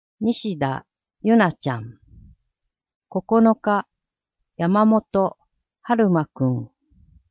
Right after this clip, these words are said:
十日、榊原相馬くん。十一日、豊永律くん。十四日、田中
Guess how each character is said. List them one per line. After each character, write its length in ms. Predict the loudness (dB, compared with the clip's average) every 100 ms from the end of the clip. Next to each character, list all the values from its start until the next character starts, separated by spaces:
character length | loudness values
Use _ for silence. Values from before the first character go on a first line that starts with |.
| _ _ _ _ _ -6
十 220 | -2 -2 -6
日、 320 | -8 -8 -10 _ _ _ _ _ _
榊 500 | -10 0 -2 0 -2
原 440 | 0 0 -4 -10 _ _ _ _ _ _
相 280 | 0 2
馬 220 | 2 0 -2
く 180 | -4
ん。 260 | -4 -4 -10 _ _ _ _ _ _ _ _ _ _
十 360 | -4 0 0 -2
一 280 | -10 0 4
日、 480 | 4 2 -2 -4 -4 _ _ _ _ _ _ _ _ _ _ _ -6
豊 260 | 0 4 4
永 400 | 4 2 -4 -8 _ _ -6
律 320 | -6 -6 -10
く 160 | -4
ん。 220 | -4 -4 -14 _ -20 -20 -20 -20 _ _ _ _ _ _ _ _ _ _ -4
十 340 | 0 2 2
四 180 | 2 0 _ -8
日、 240 | -8 -8 _ _ _ _ _ _
田 140 | -4 0
中 480 | 0 0 -4 -4